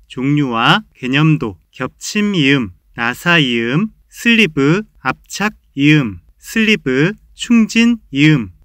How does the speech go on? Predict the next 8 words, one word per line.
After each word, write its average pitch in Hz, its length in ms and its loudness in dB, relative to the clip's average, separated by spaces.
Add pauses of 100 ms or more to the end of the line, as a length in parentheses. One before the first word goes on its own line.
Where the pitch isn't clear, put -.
가스 208 480 -2
압접, 156 520 -2 (300)
용접 120 460 0 (260)
이음. 135 400 0 (240)
철근 240 540 0
현장 220 640 2
이음 139 380 -2
방법의 117 760 -2